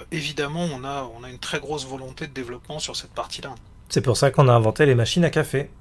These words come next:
Speaker 2: pour les croisements intersecteurs dans la même entreprise.
Speaker 1: <laughs> Exactement.
Speaker 2: Voilà.
Speaker 1: On y reviendra souvent au café, hein, je pense.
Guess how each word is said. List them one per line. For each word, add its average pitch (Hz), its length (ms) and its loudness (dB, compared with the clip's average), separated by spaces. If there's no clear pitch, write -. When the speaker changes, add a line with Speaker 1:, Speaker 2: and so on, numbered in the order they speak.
Speaker 2:
pour 135 140 4
les 123 80 2
croisements 135 340 4
intersecteurs 139 580 2
dans 156 120 6
la 131 100 6
même 127 160 4
entreprise. 123 640 -2
Speaker 1:
<laughs> - 60 -6
Exactement. 185 1000 0
Speaker 2:
Voilà. 139 360 4
Speaker 1:
On 156 100 2
y 185 80 8
reviendra 185 340 4
souvent 175 280 2
au 147 40 -2
café, 135 220 2
hein, - 260 6
je 190 60 10
pense. - 340 2